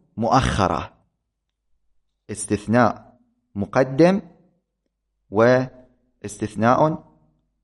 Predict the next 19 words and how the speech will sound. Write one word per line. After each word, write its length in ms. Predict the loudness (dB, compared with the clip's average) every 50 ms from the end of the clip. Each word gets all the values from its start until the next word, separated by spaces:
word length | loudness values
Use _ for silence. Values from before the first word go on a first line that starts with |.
| _ _ _ _ _ -6
يعني 440 | -4 -2 0 0 -2 -2 -4 -4 -4
المستثنى، 580 | -2 -2 -4 -4 -2 -4 -4 -2 -2 -4 -4 -4 -8 _ _ -12
المستثنى 500 | -8 -8 -8 -4 -4 -4 -4 -4 -8 -10 -10 -12 _ _ _ _ -2
تارة 280 | 0 2 2 2 2
يكون 340 | 0 0 0 0 0 2 2 2
مقدماً 800 | 2 0 2 0 0 2 2 2 2 2 2 0 0 -2 -6 -10 -20 -20 _ _ -4
وتارة 440 | -4 0 2 4 4 4 4 2 2
ماذا؟ 680 | 4 4 4 6 6 4 2 2 -2 -14 -20 -20 _ _ -10
يكون 260 | -8 -4 -2 0 0
مؤخرا. 600 | 2 2 2 0 -2 -2 -4 -2 -2 -2 -4 -6 _ _ _ _ _ -2
هذه 260 | 0 2 2 2 2
الف-، 180 | -2 -2 -2 0 0 0 0 0 0
مثالها 640 | 0 0 0 2 4 4 4 4 6 4 4 4
لابد 320 | 4 2 2 2 2 2 2
أن 160 | 2 2 2
نبينه 500 | 2 4 4 4 4 4 2 2 0 0
حتى 300 | -4 -6 -6 -4 -4 -4
تتضح 360 | -4 -6 -6 -6 -4 -4 -4
الفكرة. 380 | -6 -6 -12 -14 -16 -16 -18